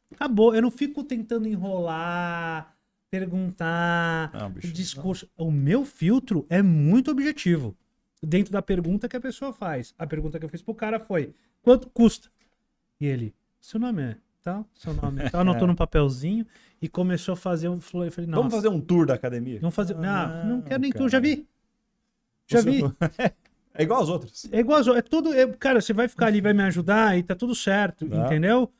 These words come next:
Speaker 1: Ah, aí outra que é muito pior. Eu, eu colecionei pra ti. Essa
Speaker 2: Nossa,
Speaker 1: eu cole-,
Speaker 2: que
Speaker 1: essa eu
Speaker 2: fantástico.
Speaker 1: tô
Speaker 2: Eu tô adorando,
Speaker 1: guardando.
Speaker 2: tô adorando a gente começar esse podcast dessa forma, porque
Speaker 1: Vou
Speaker 2: é,
Speaker 1: te
Speaker 2: eu
Speaker 1: contar.
Speaker 2: tô gostando
Speaker 1: Essa,
Speaker 2: muito de ouvir essa
Speaker 1: essa eu
Speaker 2: história.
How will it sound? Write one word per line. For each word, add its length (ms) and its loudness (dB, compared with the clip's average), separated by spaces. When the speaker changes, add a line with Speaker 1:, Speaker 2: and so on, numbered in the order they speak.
Speaker 1:
Ah, 560 2
aí 220 2
outra 200 0
que 80 -4
é 60 2
muito 260 0
pior. 320 0
Eu, 240 -6
eu 180 -2
colecionei 540 2
pra 120 -6
ti. 220 -10
Essa 200 2
Speaker 2:
Nossa, 40 2
Speaker 1:
eu 100 -2
cole-, 140 6
Speaker 2:
que 60 0
Speaker 1:
essa 80 4
eu 80 6
Speaker 2:
fantástico. 60 -20
Speaker 1:
tô 60 6
Speaker 2:
Eu 20 12
tô 60 6
adorando, 160 10
Speaker 1:
guardando. 200 8
Speaker 2:
tô 60 6
adorando 180 4
a 20 0
gente 120 -4
começar 440 -2
esse 120 -8
podcast 480 -4
dessa 220 -8
forma, 360 -8
porque 200 -8
Speaker 1:
Vou 100 0
Speaker 2:
é, 100 -2
Speaker 1:
te 40 -6
Speaker 2:
eu 80 -8
Speaker 1:
contar. 380 -2
Speaker 2:
tô 60 2
gostando 80 -4
Speaker 1:
Essa, 440 2
Speaker 2:
muito 100 4
de 80 -2
ouvir 80 0
essa 120 -4
Speaker 1:
essa 220 4
eu 40 0
Speaker 2:
história. 20 -2